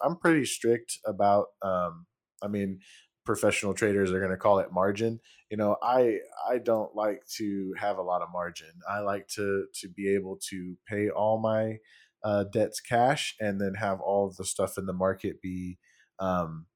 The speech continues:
just extra, uh, whether it be, um, extra losses or extra gains, <laughs> because I just, I don't like to have debt, um, personally. So,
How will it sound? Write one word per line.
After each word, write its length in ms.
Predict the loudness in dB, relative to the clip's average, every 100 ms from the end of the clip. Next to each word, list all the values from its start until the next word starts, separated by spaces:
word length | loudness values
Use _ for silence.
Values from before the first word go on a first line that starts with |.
| _
just 280 | -4 -4 -4 -2
extra, 560 | -2 -2 -6 -8 -8 -12 _
uh, 240 | -8 -6 -4
whether 260 | -4 -2
it 120 | -4 -4
be, 340 | -6 -6 -10 _ _ _ _
um, 400 | -6 -4 -6 -6 -4
extra 340 | -4 -2 0
losses 520 | 2 2 2 0 2
or 100 | 4
extra 440 | 4 4 -2 -2 0
gains, 460 | -2 -4 -4 -8
<laughs> 20 | -6
because 440 | 2 6 6 6
I 140 | 4
just, 320 | 4 0 -2 -4
I 140 | 0 2
don't 340 | 2 0 2
like 300 | 2 2 -2
to 180 | -6 -4
have 300 | -2 0 -2 -2
debt, 220 | 0 0 -2 _ _ _ _
um, 460 | -2 0 -2 -6 -14 -2
personally. 560 | 0 0 -2 0 0
So, 400 | -2 0 -2 -2